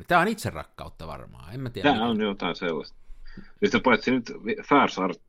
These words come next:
Speaker 2: tuli puheeksi, niin mun mielestä siis Kansan filmiradio, niin me julistamme sodan Färsaaria vastaan.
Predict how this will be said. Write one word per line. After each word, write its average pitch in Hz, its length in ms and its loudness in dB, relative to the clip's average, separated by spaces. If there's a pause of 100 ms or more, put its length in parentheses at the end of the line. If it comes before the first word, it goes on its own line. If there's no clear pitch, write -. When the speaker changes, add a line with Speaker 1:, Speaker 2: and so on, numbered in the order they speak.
(240)
Speaker 2:
tuli 95 200 -2
puheeksi, 92 440 0
niin 104 120 0
mun 113 120 2
mielestä 92 300 -2
siis 95 260 0 (800)
Kansan 123 400 4
filmiradio, 90 760 4
niin 80 260 0 (200)
me 117 160 0
julistamme 107 600 0
sodan - 520 2 (400)
Färsaaria 73 800 -4
vastaan. - 580 -16